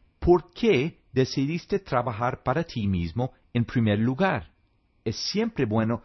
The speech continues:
reconectarte con tus motivos originales para llegar a ser un dueño de negocio. El próximo paso en esta lección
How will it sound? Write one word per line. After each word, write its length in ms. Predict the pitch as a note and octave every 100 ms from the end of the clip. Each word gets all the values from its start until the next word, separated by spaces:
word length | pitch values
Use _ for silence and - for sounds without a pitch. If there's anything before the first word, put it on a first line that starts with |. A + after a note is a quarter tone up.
| _
reconectarte 1300 | G#2 F3+ G#3+ - D#3+ C3+ - - A#2+ A2+ - A#2+ -
con 180 | A#2+ A2
tus 240 | A#2 A#2
motivos 540 | A2 G#2 D3+ C#3+ C3+ -
originales 920 | G#2 G#2+ G#2+ G#2+ E3+ D3 F#2+ - -
para 160 | A2 A2+
llegar 400 | G#2 F2+ A2+ C3
a 80 | A#2
ser 400 | - F#3+ G#3 -
un 180 | - A2+
dueño 380 | G2+ A#2+ A2+ G2+
de 140 | F#2
negocio. 520 | F2+ E2 D#2 - D2+ - _ _ _ _ _ _ _ _ _ _ _ _ _ _ -
El 140 | A2+
próximo 500 | - A3+ - C#3 -
paso 320 | F#2+ F2 -
en 80 | G#2
esta 240 | G2 - D#2+
lección 600 | D#2 - E2 D2 G2+